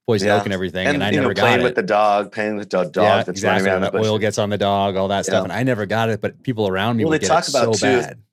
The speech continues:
Speaker 2: if goats, you know, if you're drinking, we grew, grew up, grew up, uh, drinking goat milk. Our neighbors had goats and chickens, and
Speaker 1: Hmm.
Speaker 2: I've heard that can help too, 'cause goats eat it. And if you drink their milk, heard that can help.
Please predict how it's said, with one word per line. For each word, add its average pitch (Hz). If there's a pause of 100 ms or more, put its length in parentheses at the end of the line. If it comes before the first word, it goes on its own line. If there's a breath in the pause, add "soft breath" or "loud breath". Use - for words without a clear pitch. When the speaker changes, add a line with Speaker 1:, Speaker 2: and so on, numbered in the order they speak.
Speaker 2:
if 95
goats, 117
you 110
know, 104
if 98
you're 101
drinking, 101
we 110
grew, 104 (260)
grew 107
up, 98 (160)
grew 95
up, 87
uh, 98
drinking 95
goat 95
milk. 87 (220)
Our 92
neighbors 92
had 92
goats 92
and 85
chickens, 90
and 85
Speaker 1:
Hmm. 85 (200)
Speaker 2:
I've 95
heard 113
that 92
can 92
help 92
too, 95
'cause 90
goats 92
eat 82
it. 82 (260)
And 82
if -
you 87
drink 87
their 82
milk, 85
heard 85
that 78
can 80
help. 78